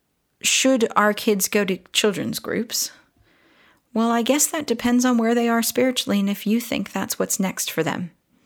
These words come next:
Because there will be some times where your kid is like, "I'd like to stay in." And rather than arguing about whether or not they should go out to kids groups, you can say, "Great, we get to hear God's word in this way." And absolutely, if that's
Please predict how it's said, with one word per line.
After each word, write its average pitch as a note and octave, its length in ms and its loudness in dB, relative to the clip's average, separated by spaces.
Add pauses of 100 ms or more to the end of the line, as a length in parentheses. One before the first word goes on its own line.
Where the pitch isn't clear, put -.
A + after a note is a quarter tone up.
(600)
Because A#3 240 2
there C#4 240 4
will C#4 180 4
be B3+ 160 2
some B3 220 2
times A3+ 560 0 (460)
where A3+ 420 2 (680)
your A#3+ 220 2
kid G3+ 580 2 (160)
is G#3 140 0
like, G#3 220 2
"I'd G#3+ 160 2
like A3 140 2
to F#3+ 100 -2
stay G3 360 2
in." E3+ 360 -4
And G#3 120 0
rather B3 240 2
than A3 200 0
arguing F#3 560 2
about F3+ 280 0
whether G3 220 2
or F#3 40 2
not F3+ 160 0
they F3 80 2
should - 120 0
go F#3+ 120 0
out - 80 -4
to - 60 -10
kids C4 220 -2
groups, - 300 -4
you A#3+ 80 -10
can - 60 -12
say, - 120 -4
"Great, G#3+ 460 -2 (340)
we B3 220 4
get G#3+ 160 0
to F#3 80 -4
hear G#3+ 240 2
God's G3 260 0
word G3 240 0
in F#3+ 100 2
this G#3 240 0
way." A#3+ 320 0
And G#3+ 240 -2
absolutely, B3 680 -2
if F3 100 -8
that's - 340 -4